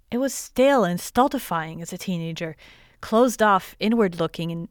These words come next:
every synonym of navel gazing you can think of. If you've grown up in the U S or the U K or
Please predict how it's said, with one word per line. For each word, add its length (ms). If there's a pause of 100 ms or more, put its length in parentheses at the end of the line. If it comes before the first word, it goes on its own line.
every 240
synonym 460
of 120
navel 340
gazing 420
you 80
can 160
think 240
of. 180 (300)
If 140
you've 160
grown 300
up 140
in 80
the 120
U 180
S 240
or 20
the 100
U 140
K 320
or 160